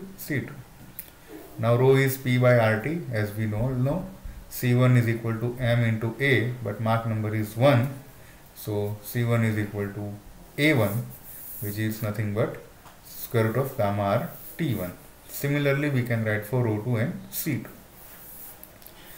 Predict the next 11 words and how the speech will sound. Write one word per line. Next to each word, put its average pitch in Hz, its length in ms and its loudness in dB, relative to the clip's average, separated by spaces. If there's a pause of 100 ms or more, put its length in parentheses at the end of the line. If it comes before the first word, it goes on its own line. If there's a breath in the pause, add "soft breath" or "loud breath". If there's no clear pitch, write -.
(260 loud breath)
Now 139 200 4
P 160 180 4
zero 165 300 6
one 151 180 8
is 143 120 2
equal 139 260 2
to 139 80 0
P 131 240 0
zero 127 320 4
two. 123 340 4 (500)
Therefore, 113 680 2